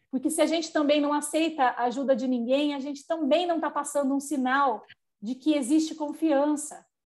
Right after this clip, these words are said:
E aí entra o quê? A vulnerabilidade.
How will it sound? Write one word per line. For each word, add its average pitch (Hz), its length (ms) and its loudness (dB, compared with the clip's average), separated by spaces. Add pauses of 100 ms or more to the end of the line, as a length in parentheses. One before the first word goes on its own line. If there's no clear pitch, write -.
(160)
E 285 100 -2
aí 302 240 6
entra 349 360 2
o 349 40 -2
quê? 285 160 -4
A 254 60 4
vulnerabilidade. 285 1120 0